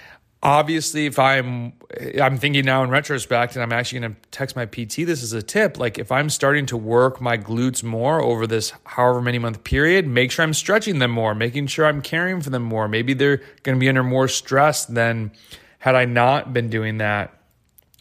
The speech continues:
But it just amazes me. So I'm really, the, the last test that I need, which I won't have for a couple weeks 'cause I'm on a rest week now, is, like, a four and a half hour really hard ride. Um, that's gonna be the ultimate test, but I'm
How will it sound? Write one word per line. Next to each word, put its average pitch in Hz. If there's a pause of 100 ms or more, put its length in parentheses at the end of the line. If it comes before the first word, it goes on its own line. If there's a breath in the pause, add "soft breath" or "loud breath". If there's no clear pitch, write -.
(140)
But 131
it 131
just 135
amazes 131
me. 113 (480 loud breath)
So -
I'm 127
really, 156
the, 127
the 117
last 131
test 135
that 127
I 117
need, 120
which 110
I 110
won't 113
have 113
for 117
a -
couple 110
weeks 113
'cause -
I'm 110
on 110
a 104
rest 151
week 127
now, 113 (260 loud breath)
is, 127
like, 127
a 117
four 135
and 127
a 123
half 120
hour 113
really 113
hard 101
ride. 90 (420 loud breath)
Um, 104
that's 117
gonna 131
be 123
the 117
ultimate 117
test, 117
but 117
I'm 107